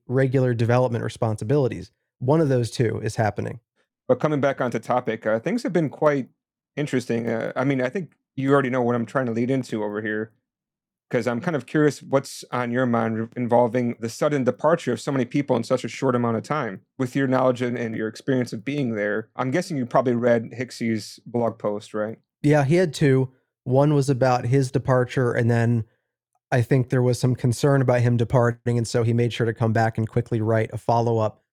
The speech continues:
Speaker 1: specifically about Flutter. And so you said a number of people. So that includes Eric Seidel was the first to go, then Tim Sneath, and now Ian Hickson. I, I apologize if I keep getting his last name wrong. He goes by Hixie everywhere,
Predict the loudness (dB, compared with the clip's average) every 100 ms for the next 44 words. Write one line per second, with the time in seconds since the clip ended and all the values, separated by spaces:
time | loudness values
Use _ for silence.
0 | _ -12 -6 -2 -2 -4 -2 0 0 -2
1 | -2 _ _ _ -2 0 0 -4 -4 -4
2 | 2 2 2 0 2 2 2 2 2 0
3 | 0 -2 0 0 2 2 2 0 0 2
4 | 4 0 -2 -10 _ -4 0 0 0 2
5 | 2 4 2 2 0 -2 0 0 0 -2
6 | 0 2 2 0 0 -2 -2 -2 -2 -2
7 | 0 0 -4 -4 0 2 2 2 2 -2
8 | -6 _ _ _ _ -2 2 4 2 0
9 | -4 -10 _ _ _ _ -6 -4 -4 -6
10 | -4 -4 -6 _ _ -4 -2 0 0 2
11 | 4 2 2 0 -2 -2 -2 0 0 2
12 | 0 0 0 2 2 2 2 2 2 0
13 | 2 0 -2 -6 -6 -4 -2 0 2 2
14 | 2 0